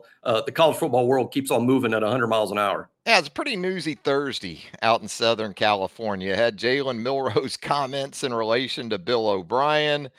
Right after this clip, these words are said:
Speaker 2: You had Isaiah Bond and some others talking about maybe some cyber <laughs> stealing,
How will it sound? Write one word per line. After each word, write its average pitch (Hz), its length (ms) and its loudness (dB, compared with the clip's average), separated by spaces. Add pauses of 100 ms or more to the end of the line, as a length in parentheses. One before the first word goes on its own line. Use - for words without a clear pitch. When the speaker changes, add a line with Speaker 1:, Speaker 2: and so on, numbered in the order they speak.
(380)
Speaker 2:
You 113 160 -2
had 107 200 6
Isaiah 110 500 2
Bond 147 600 4
and 107 160 -4
some 107 180 -6
others 160 560 0
talking 127 400 0
about 117 300 0
maybe 127 260 -4
some 110 200 -8
cyber 147 540 2
<laughs> - 40 -6
stealing, 156 760 -2